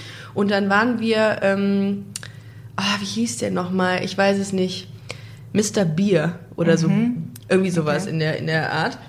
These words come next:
Speaker 1: Und dann standen wir da drin und es waren nur Männer drin und wir haben es nicht verstanden und nicht gerafft, dass es ein reiner Schwulenclub ist. Wir war, dachten, "Ey, geil, wir machen mal was Gayes, wir gehen mal in eine Gay-Bar" und waren dann da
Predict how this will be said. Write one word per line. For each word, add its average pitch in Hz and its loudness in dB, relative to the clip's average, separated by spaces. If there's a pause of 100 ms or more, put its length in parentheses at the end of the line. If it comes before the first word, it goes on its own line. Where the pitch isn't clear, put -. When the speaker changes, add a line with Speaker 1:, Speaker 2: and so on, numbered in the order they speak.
(240)
Speaker 1:
Und 208 -2
dann 202 0
standen 254 2
wir 240 4
da 208 2
drin 214 2
und 262 4
es 220 -2
waren 190 2
nur 240 6
Männer 226 2
drin 170 2
und 175 0
wir 175 4
haben 180 2
es 185 -4
nicht 262 0
verstanden - -2
und 175 2
nicht 240 -2
gerafft, 208 0
dass 190 -4
es 175 -6
ein 185 -2
reiner 220 2
Schwulenclub 214 0
ist. 220 -2
Wir 208 4
war, 214 4
dachten, 233 0
"Ey, 180 0
geil, 262 4
wir 226 0
machen 226 0
mal 214 -2
was 208 -4
Gayes, 262 0
wir 233 -6
gehen 247 -2
mal 202 -2
in 196 -2
eine 190 -2
Gay-Bar" 233 2
und 208 -4
waren 214 4
dann 226 0
da 214 4